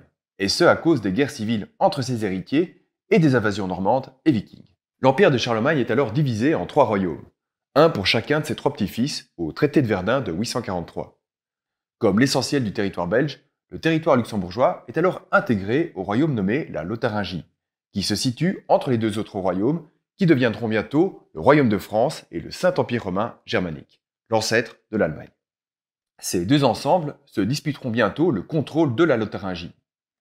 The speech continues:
Il semblait donc déjà que le sort des futurs territoires belges et luxembourgeois était d'être disputé entre la France et l'Allemagne,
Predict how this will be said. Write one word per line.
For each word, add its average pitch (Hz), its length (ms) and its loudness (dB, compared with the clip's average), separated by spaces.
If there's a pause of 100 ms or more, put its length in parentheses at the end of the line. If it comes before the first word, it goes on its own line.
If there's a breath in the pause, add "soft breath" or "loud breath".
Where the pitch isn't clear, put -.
(280)
Il 120 100 -2
semblait 98 280 4
donc 143 180 2
déjà 113 460 2 (240)
que - 60 0
le 117 140 4
sort 170 260 2
des 101 120 -2
futurs 147 380 -6
territoires 107 380 -2
belges 95 380 -4 (160)
et 196 80 4
luxembourgeois 117 760 -2 (340 soft breath)
était 160 280 4
d'être 127 240 -2
disputé 135 760 -2
entre 202 240 2
la 107 80 4
France 127 440 -6 (100)
et 165 60 4
l'Allemagne, 98 440 0